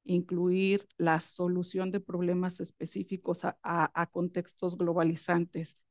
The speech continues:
en donde se mezcla no solo la observación de la investigación de la academia, sino también su relación con otros saberes y prácticas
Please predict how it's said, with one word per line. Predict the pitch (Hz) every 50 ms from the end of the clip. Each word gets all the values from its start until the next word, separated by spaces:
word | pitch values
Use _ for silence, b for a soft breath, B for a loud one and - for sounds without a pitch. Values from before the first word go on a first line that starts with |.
| _ _ _ _ _ _
en | - 185 180
donde | 175 185 185 175 180
se | 175 - 180
mezcla | 185 180 185 180 180 - 190 185 190
no | 190 185
solo | 175 - - 180 185 185
la | 180 175
observación | 170 - - - 175 170 165 165 165 - - 185 175 180 180 180 175 - _ _ _ _ _ _ _ -
de | 190 190
la | 190 190 190
investigación | 196 185 180 175 175 - - 180 170 170 165 170 - - 180 180 185
de | 175 185
la | 175 175
academia, | 170 - - 165 160 160 175 175 180 185 185 196
sino | - - 185 175 175 165
también | - 175 160 170 170 180 180 185
su | - - 208
relación | 196 202 185 180 170 170 - - 180 185 185
con | - 180 180 180
otros | 180 175 - - 180 175
saberes | - - 165 165 170 170 175 180 175 -
y | 175
prácticas | - - - 180 170 - - - - 180 - - 170 175 165 -